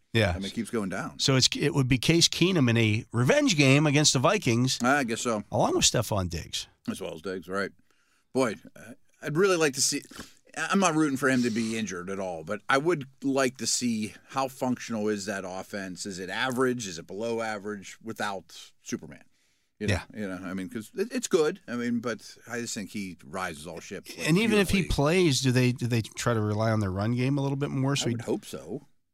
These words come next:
Speaker 2: I mean, you just traded for Hines, or
Speaker 1: Yeah.
Speaker 2: a lot of short throws, or, you know, but then you neuter him a little bit.
Speaker 1: A little bit.
Speaker 2: Yeah.
Speaker 1: Yeah.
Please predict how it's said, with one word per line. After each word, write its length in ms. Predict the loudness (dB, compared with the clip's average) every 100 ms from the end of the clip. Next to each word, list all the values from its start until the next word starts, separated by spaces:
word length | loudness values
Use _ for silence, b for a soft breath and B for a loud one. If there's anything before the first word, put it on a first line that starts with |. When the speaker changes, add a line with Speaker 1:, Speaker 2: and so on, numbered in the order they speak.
| _ _
Speaker 2:
I 60 | -16
mean, 120 | -12
you 80 | -12
just 200 | -10 -10
traded 360 | -8 -8 -8 -8
for 100 | -12
Hines, 540 | -12 -12 -10 -8 -2
or 40 | 0
Speaker 1:
Yeah. 160 | 0
Speaker 2:
a 60 | -2
lot 180 | -6 -6
of 60 |
short 300 | -6 -8 -8
throws, 560 | -10 -12 -10 -10 -10 -14
or, 240 | -16 -14
you 80 | -12
know, 180 | -12 -12 -12
but 160 | -12 -6
then 340 | -4 -2 -4
you 120 | -2 -2
neuter 340 | -2 -2 -4
him 100 | -6
a 40 |
little 180 | -14 -14
bit. 240 | -16 -20 -10
Speaker 1:
A 40 | -4
little 200 | -2 0
bit. 320 | 0 0 0
Speaker 2:
Yeah. 220 | -6 -6 -4
Speaker 1:
Yeah. 260 | -2 -2